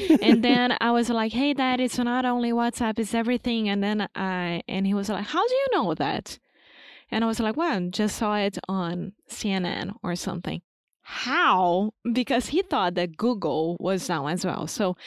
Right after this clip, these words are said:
Speaker 2: I mean, i-, it's an honest mistake.
Speaker 1: Yeah. No, in Brazil and in many parts of the world, I think in, like,
Speaker 2: How?
Speaker 1: m-
Speaker 2: Google that. <laughs>
Speaker 1: No, in
Speaker 2: Nigeria.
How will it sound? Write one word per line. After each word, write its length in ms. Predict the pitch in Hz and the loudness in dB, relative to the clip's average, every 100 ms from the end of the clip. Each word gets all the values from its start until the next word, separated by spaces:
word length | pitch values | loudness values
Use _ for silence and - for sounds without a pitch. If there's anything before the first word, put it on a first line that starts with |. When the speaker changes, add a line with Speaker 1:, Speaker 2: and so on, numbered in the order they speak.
| - - - - - - - - | -18 -16 -18 -18 -20 -20 -20 -6
Speaker 2:
I 100 | 269 | -2
mean, 280 | 269 262 240 226 - | 0 2 0 -2 -6
i-, 100 | - - - | -10 -8 -2
it's 280 | 262 - | -2 0
an 100 | 302 | 0
honest 420 | 277 277 302 240 180 | 2 2 0 -2 -2
mistake. 600 | 170 - - - - - _ | -4 -6 -8 -10 -14 -20 _
Speaker 1:
Yeah. 180 | - 190 - _ _ | 2 2 0 _ _
No, 260 | - 165 175 | 0 4 4
in 420 | - 151 196 220 | 4 4 6 4
Brazil 600 | - 147 120 165 190 214 - | 4 4 6 6 6 4 2
and 220 | 160 185 | 2 4
in 120 | 175 | 6
many 220 | 143 165 | 6 4
parts 300 | 170 139 127 | 4 2 0
of 100 | 117 | 0
the 80 | 110 | 4
world, 300 | 113 107 101 - - - | 6 6 4 -2 -18 -6
I 100 | 143 | -2
think 300 | 127 147 160 | 2 2 4
in, 140 | 160 131 | 4 4
like, 520 | 120 123 110 - - 277 | 4 4 2 -4 -14 -14
Speaker 2:
How? 380 | 254 269 240 - _ _ _ - | -12 -12 -12 -14 _ _ _ -4
Speaker 1:
m- 260 | - 247 247 - 330 269 | 4 6 6 2 -4 0
Speaker 2:
Google 500 | 440 508 427 220 226 | 4 4 4 4 4
that. 440 | 220 165 214 185 - | 0 0 -4 -6 -8
<laughs> 60 | 453 - 440 - 403 - 349 - 330 - - - | -8 -8 -10 -10 -10 -10 -12 -12 -12 -12 -8 2
Speaker 1:
No, 280 | 156 180 | 4 4
in 500 | - 127 156 185 180 147 _ _ _ _ - - | 4 4 4 4 2 -2 _ _ _ _ -18 -14
Speaker 2:
Nigeria. 960 | - 220 208 - 208 311 330 202 - 170 | -6 -4 -2 -2 -2 -2 -2 -2 -4 -6